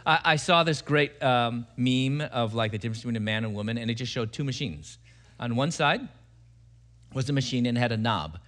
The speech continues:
On, off. Man. And then the other one was another machine. Had gears and lights and dials, like, all over the place.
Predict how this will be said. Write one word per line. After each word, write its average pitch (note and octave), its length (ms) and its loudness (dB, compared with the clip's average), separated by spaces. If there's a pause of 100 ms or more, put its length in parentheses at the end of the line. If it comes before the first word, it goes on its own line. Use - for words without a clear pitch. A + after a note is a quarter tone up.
(180)
On, D#3 440 0 (1000)
off. F#2 420 -2 (1900)
Man. F#2+ 540 0 (1400)
And D3 120 0
then D3+ 80 2
the E3 120 2
other A3+ 140 2
one D#3 140 2
was C#3 140 2
another D#3 200 2
machine. D#2+ 540 -4 (720)
Had A#2 200 -4 (200)
gears E3+ 580 4
and A2+ 220 2
lights D#3 420 4
and G#2 160 0
dials, C#3 320 4
like, B2+ 160 0
all E3+ 200 4
over F#3 140 4
the F#3+ 80 2
place. A3+ 500 0